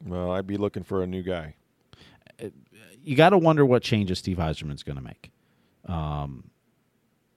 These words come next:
Speaker 2: this team's made the
Speaker 1: Well,
Speaker 2: Eastern
Speaker 1: don't
Speaker 2: Conference
Speaker 1: say, don't
Speaker 2: Final.
Speaker 1: mention
Speaker 2: Well, but this team's made the Eastern Conference Finals three of the last four years.
Speaker 1: Mm-hmm.
Speaker 2: It's got a loaded roster, and, and
Speaker 1: Mm-hmm.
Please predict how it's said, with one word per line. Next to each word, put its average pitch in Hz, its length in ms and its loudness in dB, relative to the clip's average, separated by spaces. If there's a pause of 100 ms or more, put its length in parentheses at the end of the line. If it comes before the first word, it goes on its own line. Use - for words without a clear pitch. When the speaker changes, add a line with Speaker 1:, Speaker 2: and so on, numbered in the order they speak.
Speaker 2:
this 120 200 0
team's 123 280 2
made 120 180 4
the 113 80 0
Speaker 1:
Well, 117 60 6
Speaker 2:
Eastern 120 160 6
Speaker 1:
don't 156 80 8
Speaker 2:
Conference 147 280 6
Speaker 1:
say, - 20 -10
don't 139 100 6
Speaker 2:
Final. 156 140 8
Speaker 1:
mention 165 320 2
Speaker 2:
Well, - 160 -2 (100)
but 139 100 0
this 151 180 -2
team's 175 260 0
made 135 160 4
the 117 60 0
Eastern 127 260 0
Conference 151 300 0
Finals 104 280 2
three 98 200 0
of 110 60 4
the 123 60 -2
last 107 220 2
four 98 180 0
years. - 300 -8 (720)
Speaker 1:
Mm-hmm. 80 240 -14 (100)
Speaker 2:
It's - 160 -4
got 107 140 4
a 98 60 4
loaded 107 360 6
roster, 85 480 -4 (340)
and, 110 180 -2
and 107 240 -2 (160)
Speaker 1:
Mm-hmm. 90 340 -10